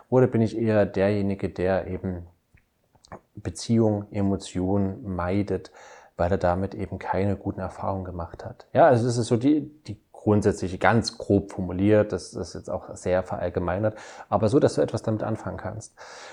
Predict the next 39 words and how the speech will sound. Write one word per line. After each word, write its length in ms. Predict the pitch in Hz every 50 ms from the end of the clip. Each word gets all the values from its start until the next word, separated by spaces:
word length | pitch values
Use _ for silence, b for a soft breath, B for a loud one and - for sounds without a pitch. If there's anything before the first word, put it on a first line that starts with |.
| B B
Und 100 | 117 120
mit 100 | 131 127
dem 120 | 123 117
zweiten, 640 | 120 - - 139 120 143 185 190 185 180 175 175 170 B B B B B B -
da 260 | - 117 127 147 151
wirst 160 | 151 131 -
du 60 | - -
vielleicht 260 | - 131 120 - -
eher 180 | 143 123 120
hellhörig, 640 | 113 - 113 127 151 127 113 123 123 117 123 113 - -
weil 120 | 120 123
das 160 | 123 131 127
ist 120 | 131 - -
vielleicht 300 | - 123 123 120 - -
genau 220 | - 113 110 113
das, 180 | 120 123 - -
was 120 | 127 -
du 100 | - 117
mit 160 | 110 110 110
deinem 160 | 117 110 110
Partner 320 | - - - 117 - 127 113
erlebst, 460 | 107 104 113 135 135 127 - - -
richtig? 360 | 101 - - - 131 127 _ B B B B B B B B B
Dass 720 | - 110 104 104 107 110 113 110 110 - - - - - - -
du 140 | 120 127 113
dich 180 | 113 101 104
wunderst, 360 | 107 110 117 120 117 107 - -
na 100 | 107 104
nur, 340 | 104 113 135 151 135 113 - -
warum 840 | 101 107 120 127 - - - 117 131 151 170 170 170 170 - - _ _ b b b b b b b -
möchte 540 | 110 107 107 120 151 170 - - - - -
er 480 | - - - - 123 117 113 107 - -
auch 240 | 110 104 - - -
gar 340 | - 95 90 104 127 147
nicht 400 | 147 139 135 139 127 - - -
etwas 220 | - - 131 117 -
mit 140 | 127 - -
mir 100 | 123 -
teilen, 480 | - - 120 123 120 104 95 95 90